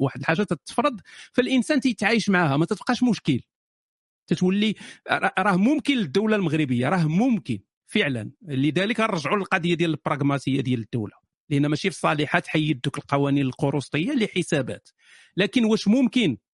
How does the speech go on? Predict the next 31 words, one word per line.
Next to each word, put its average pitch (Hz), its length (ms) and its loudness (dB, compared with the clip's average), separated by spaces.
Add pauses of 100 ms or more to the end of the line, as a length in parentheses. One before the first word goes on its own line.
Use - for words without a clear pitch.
(640)
أن 220 160 4
الدولة 208 360 0
المغربية 214 480 2
تجي 175 220 0
وتقول 214 380 0
لك، 240 220 -4 (500)
آه، 165 320 2
حيد 214 420 0
هذا 180 180 0
القانون 196 420 -2
ديال 180 180 0
تجريم 156 300 0
الإفطار 160 420 -2
العلني 135 340 2
في 123 120 -4
رمضان؟ 120 300 -2 (100)
ممكن. 277 380 0 (920)
اش 330 120 0
غيوقع؟ 254 400 -2 (580)
غيخرجوا 240 540 0
واحد، 170 320 -2
آه، 175 340 2
ديك، 151 280 -4
آه، - 420 -4
شوية 185 300 2
ديال 165 260 2
الحياة 156 360 2
غادي 143 220 0
يغوتوا 131 460 0
في - 120 -6
ال-، 113 400 -4